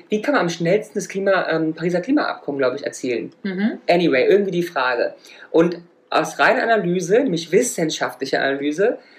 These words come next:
Speaker 1: haben die JournalistInnen erschreckend festgestellt, dass die F D P auf Platz eins ist.
Speaker 2: Ja.
Speaker 1: Und haben dann immerhin ja öffentlich ihre, ihre Neigung und Dummheit, ähm, gezeigt.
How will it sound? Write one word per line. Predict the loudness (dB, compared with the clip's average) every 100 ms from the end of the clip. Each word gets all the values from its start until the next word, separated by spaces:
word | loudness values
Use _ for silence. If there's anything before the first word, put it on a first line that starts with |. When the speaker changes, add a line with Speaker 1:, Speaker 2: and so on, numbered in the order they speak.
| -20
Speaker 1:
haben | -4 0 2 0
die | 0 -2 -2 2
JournalistInnen | 4 4 0 0 -2 2 0 0 0 -4 -8 -6
erschreckend | -6 -4 -2 0
festgestellt, | -2 -2 -4 0 2 0 -6 -4
dass | -2 -2
die | -2
F | -2 2
D | 0
P | 2 2 2
auf | 2
Platz | 0 -2
eins | 0 -2 -2
ist. | 0
Speaker 2:
Ja. | 0 -2 -18 _
Speaker 1:
Und | 0 2
haben | 2 2 2 2
dann | 4 4 2 0 -4 _ _ _ _ _ _ _ _ _ _ _ -20 _
immerhin | 4 8 8 8
ja | 6
öffentlich | 6 6 4 4 4 4 0
ihre, | 2 4 6 6 4 2 _ _ _
ihre | 0 4 4
Neigung | 4 4 4 4
und | 4 2
Dummheit, | 2 2 -2 0
ähm, | 0 0
gezeigt. | -2 2 2 2 -6